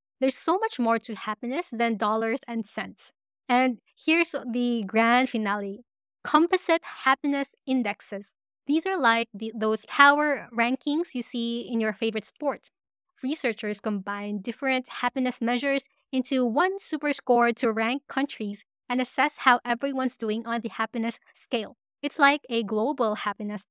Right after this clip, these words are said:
showdown. So I've done a bit of research into which country is the happiest in the world just to get an idea of the conditions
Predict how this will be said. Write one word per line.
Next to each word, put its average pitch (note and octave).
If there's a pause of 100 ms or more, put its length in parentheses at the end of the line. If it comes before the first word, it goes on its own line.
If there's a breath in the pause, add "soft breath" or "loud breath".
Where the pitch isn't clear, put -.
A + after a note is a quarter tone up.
(160)
showdown. G#3
So A#3 (400)
I've C#4
done F#4
a G4
bit F#4
of B3
research B3+
into A#3+
which A#3
country C4+
is A#3
the A3+
happiest A3+
in A3
the G3+
world A#3
just D#4
to F4
get C4+
an E4
idea A3+
of C4
the D4
conditions A#3